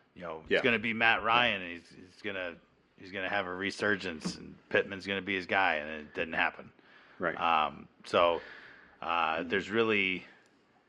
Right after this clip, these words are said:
Speaker 1: it's kind of interesting that he's still being, you know, projected to draft high, even though there's not an exciting, uh, new guy under center. So.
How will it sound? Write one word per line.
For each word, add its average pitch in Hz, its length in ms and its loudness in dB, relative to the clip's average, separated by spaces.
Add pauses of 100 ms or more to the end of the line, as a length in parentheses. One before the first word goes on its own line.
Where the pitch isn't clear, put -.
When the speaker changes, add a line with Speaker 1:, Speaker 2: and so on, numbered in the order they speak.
(300)
Speaker 1:
it's - 160 -10
kind 110 260 4
of 90 120 0
interesting 95 560 -6
that 87 100 -4
he's 85 140 -6
still 92 300 -2
being, 87 560 -4 (680)
you 87 100 -8
know, 80 120 -2
projected 85 600 -2
to 80 80 -8
draft 80 400 2
high, 82 320 2
even 82 340 -6
though 82 280 0
there's 80 420 -8
not 80 560 -2 (420)
an 80 120 -2
exciting, 80 760 -2 (300)
uh, 78 400 0 (1040)
new 87 220 -2
guy 76 340 4
under 73 180 -4
center. 80 440 0
So. 78 320 -2